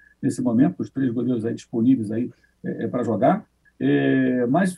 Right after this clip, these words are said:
foi um bom jogo, o, o Dorival encontrou uma solução muito boa, não tem volantes.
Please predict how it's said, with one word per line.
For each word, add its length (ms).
foi 100
um 120
bom 200
jogo, 320
o, 360
o 40
Dorival 280
encontrou 300
uma 60
solução 320
muito 200
boa, 180
não 120
tem 120
volantes. 560